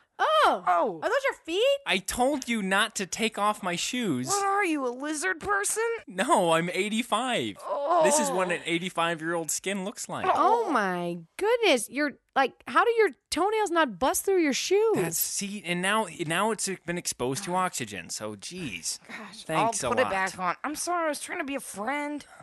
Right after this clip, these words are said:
Speaker 3: I'm,
Speaker 1: Well,
Speaker 3: I'm sorry, I shouldn't, I shouldn't
Speaker 2: Here.
Speaker 3: explode.
Speaker 2: I'll,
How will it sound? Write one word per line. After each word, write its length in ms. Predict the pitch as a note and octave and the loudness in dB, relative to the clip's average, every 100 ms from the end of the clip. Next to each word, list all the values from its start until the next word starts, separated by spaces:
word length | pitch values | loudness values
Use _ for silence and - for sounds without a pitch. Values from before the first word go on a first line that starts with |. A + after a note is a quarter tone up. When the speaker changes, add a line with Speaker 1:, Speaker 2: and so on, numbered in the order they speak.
| - _ | -20 _
Speaker 3:
I'm, 160 | C4+ C#4 | -6 -6
Speaker 1:
Well, 60 | - | -6
Speaker 3:
I'm 160 | C3+ | -6
sorry, 340 | C3+ C#3+ B2 G#2+ | -4 -6 -6 -8
I 20 | |
shouldn't, 320 | - B2 A2+ - | -8 -10 -10 -12
I 80 | - | -12
shouldn't 260 | B3+ C4 | -8 -6
Speaker 2:
Here. 180 | F3+ C3+ | -6 -10
Speaker 3:
explode. 560 | - - - A2 F#2+ D2+ _ | -14 -14 -10 -8 -10 -12 _
Speaker 2:
I'll, 200 | D#3+ F#3+ | -12 -12